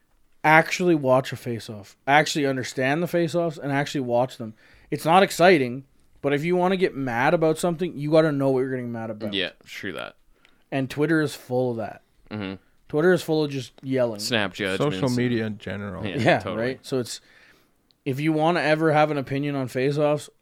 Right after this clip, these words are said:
Speaker 1: watch them, understand them, and actually see what they're getting tossed.
Speaker 2: Mm-hmm.
Speaker 3: We'll post a link on the rule.
Speaker 1: <laughs>
Speaker 3: 'Cause there's a huge miss.
Speaker 1: Well, 'cause the thing is, centerman can get tossed 'cause a winger's jumping too, and a lot of people don't
Speaker 2: Yeah,
Speaker 1: know that,
Speaker 2: totally.
Speaker 1: right?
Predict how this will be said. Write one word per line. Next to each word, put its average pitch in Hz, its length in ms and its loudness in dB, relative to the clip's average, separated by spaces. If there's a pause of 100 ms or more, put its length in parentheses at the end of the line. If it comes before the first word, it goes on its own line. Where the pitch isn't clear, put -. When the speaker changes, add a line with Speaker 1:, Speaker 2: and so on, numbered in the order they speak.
(140)
Speaker 1:
watch 123 400 0
them, 147 160 -4
understand 131 500 -4
them, 131 120 -6
and 120 140 -10
actually 131 340 -4
see - 160 -6
what 123 140 -2
they're 120 100 -6
getting 117 200 -6
tossed. 95 400 -12
Speaker 2:
Mm-hmm. 92 240 -8 (840)
Speaker 3:
We'll 143 100 -2
post 151 340 0
a 131 40 -2
link 110 320 -4
on 110 140 -6
the 107 80 -6
rule. 107 120 -6
Speaker 1:
<laughs> 135 540 -2 (280)
Speaker 3:
'Cause - 280 -10
there's 127 200 -2
a 127 40 0
huge 139 340 -2
miss. 117 240 -4 (120)
Speaker 1:
Well, 165 140 8
'cause 165 320 2
the 143 180 -4
thing 185 160 4
is, 170 200 4 (640)
centerman 165 540 -2
can 165 120 -4
get 160 160 -2
tossed 143 300 2
'cause 143 100 -8
a 131 40 -6
winger's 127 400 -4
jumping 113 320 -8
too, 139 280 -4
and 113 200 -10
a 107 80 -6
lot 139 180 6
of 131 60 -2
people 139 160 -4
don't 135 100 2
Speaker 2:
Yeah, 98 120 4
Speaker 1:
know 120 60 0
that, 120 180 0
Speaker 2:
totally. 92 260 -6
Speaker 1:
right? 95 140 -6